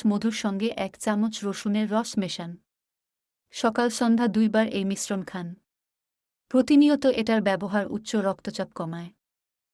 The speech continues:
প্রতিদিন সকালে খাওয়ার এক ঘন্টা আগে খাওয়া উচিত। দুই চার, রক্ত পরিষ্কারক।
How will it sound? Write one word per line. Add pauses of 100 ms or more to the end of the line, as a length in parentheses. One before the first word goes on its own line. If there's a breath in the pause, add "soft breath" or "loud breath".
(260)
প্রতিদিন
সকালে
খাওয়ার
এক
ঘন্টা
আগে
খাওয়া
উচিত। (1600)
দুই
চার, (200)
রক্ত
পরিষ্কারক।